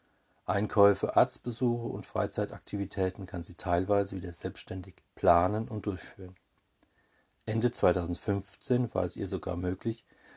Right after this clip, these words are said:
mit dem Reisebus ihre Familie im Ausland zu besuchen. Ohne des Gruppenangebotes gäbe es die vertrauten Beziehungen und die positive Entwicklung nicht.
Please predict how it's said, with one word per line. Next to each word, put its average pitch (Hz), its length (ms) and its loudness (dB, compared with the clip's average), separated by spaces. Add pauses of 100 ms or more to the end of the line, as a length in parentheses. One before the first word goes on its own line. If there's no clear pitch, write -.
mit - 100 -20
dem 92 120 2
Reisebus 107 560 8
ihre 101 320 -6
Familie 98 520 0
im 107 100 -2
Ausland 90 520 -4
zu - 100 -16
besuchen. 95 560 -6 (1300)
Ohne 127 240 6
des 117 220 0
Gruppenangebotes 90 1000 -4
gäbe 98 280 -4
es 101 100 -10
die - 120 -20
vertrauten 98 500 -2
Beziehungen 120 640 -2
und 95 100 -6
die 92 80 -2
positive 104 600 -6
Entwicklung 104 500 -10
nicht. - 320 -10